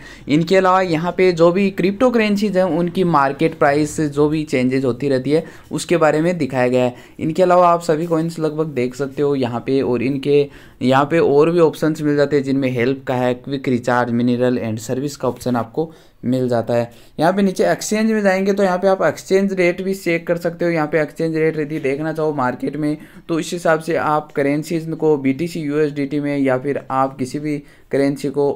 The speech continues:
आपस में चेंज कर सकते हो। मिनरल्स में जाएँ तो यहाँ पे मिनरल में जाओगे तो आपको यहाँ पे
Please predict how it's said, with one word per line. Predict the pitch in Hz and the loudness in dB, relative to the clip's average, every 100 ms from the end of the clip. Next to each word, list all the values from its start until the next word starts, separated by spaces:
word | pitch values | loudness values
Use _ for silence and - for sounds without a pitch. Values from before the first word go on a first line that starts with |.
| - | -4
आपस | 123 139 147 | -4 -4 -4
में | 139 | -4
चेंज | 135 113 113 | -4 -6 -4
कर | 113 110 | -4 -6
सकते | 120 113 120 | -6 -6 -2
हो। | 117 113 - - 131 | -2 -4 -12 -12 -2
मिनरल्स | 151 170 202 220 220 | 0 2 2 2 2
में | 220 | 0
जाएँ | 202 196 202 | 4 4 4
तो | 208 | 2
यहाँ | 170 160 | 2 2
पे | 185 | 0
मिनरल | 175 165 160 175 180 | 0 -2 0 0 0
में | 180 | 0
जाओगे | 170 170 170 | 2 2 0
तो | 175 | -2
आपको | 175 147 160 165 170 170 | -2 0 0 0 -4 -2
यहाँ | 160 151 147 | -2 -4 -2
पे | 165 160 160 - | 0 0 -4 -14